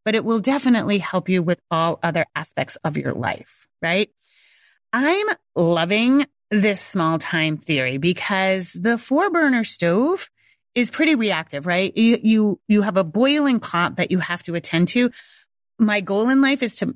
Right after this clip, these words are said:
not have any boiling pots, right? Like, ideally, that would be amazing if we could eliminate all boiling <laughs> pots, right? And I think we can if we go to the small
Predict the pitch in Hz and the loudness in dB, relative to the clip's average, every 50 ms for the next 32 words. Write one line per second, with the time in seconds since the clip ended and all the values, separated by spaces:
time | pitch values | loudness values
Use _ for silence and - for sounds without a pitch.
0 | - - 208 196 185 170 - - - - - 185 170 160 160 160 160 165 156 160 | 0 2 4 4 4 2 0 -4 -8 -6 -6 -6 -6 -4 -6 -6 -6 -4 -4 -2
1 | 156 139 143 143 131 135 - - - 185 110 - _ - - - 156 151 143 175 | -2 0 0 2 2 2 2 0 0 -4 -4 -4 _ -8 -6 -4 -2 0 0 0
2 | 190 - - 165 175 175 - 131 165 165 151 160 185 208 202 175 160 156 160 151 | -2 -2 -2 -4 -4 -2 -2 -2 -4 -4 -4 -2 0 2 2 2 2 0 -2 -2
3 | 165 143 - 170 160 151 143 - 160 147 147 143 143 139 127 _ _ _ _ _ | -2 -4 -4 -6 -8 -6 -4 -2 -2 0 0 0 -2 -2 -4 _ _ _ _ _
4 | _ - - 175 185 214 247 240 190 151 156 151 160 160 - 175 151 - 180 170 | _ -4 -2 0 2 4 4 2 2 0 0 -2 -2 0 0 -2 0 2 2 2
5 | 185 208 247 302 330 320 240 175 160 208 262 - - - _ _ - 185 180 180 | 2 4 2 2 2 2 0 0 0 -4 -4 -4 -6 -10 _ _ -4 -2 0 0
6 | 180 175 175 175 175 170 170 170 175 190 185 - - 285 294 - - 220 - - | 0 -2 -2 -2 0 0 0 2 2 2 2 2 2 -2 -2 0 -2 -4 -2 -2
7 | 208 - - - - - - 220 208 190 196 208 220 - - - - - - - | -4 -4 -4 -6 -4 -2 0 0 0 0 0 -2 -2 -4 -10 -10 -8 -6 -6 -4
8 | - - 277 302 277 359 415 - 466 453 466 - - 403 392 330 240 208 202 202 | -2 0 0 0 0 -2 -2 -2 -2 -4 -4 -4 -4 0 0 2 2 2 0 0
9 | 202 - _ _ _ _ _ _ _ _ _ - 240 247 247 - 240 233 208 - | -2 -4 _ _ _ _ _ _ _ _ _ -2 -2 -2 -2 0 -2 -2 0 0
10 | 202 190 185 180 175 170 170 _ _ _ _ _ _ - - - 196 175 160 156 | 2 2 2 2 2 0 -2 _ _ _ _ _ _ -8 -4 0 2 2 2 4
11 | 156 151 143 - _ - 170 190 180 - - 190 165 156 151 151 147 147 147 | 2 0 0 -4 _ -8 -6 -4 -2 -2 0 0 0 2 2 0 0 -2 -4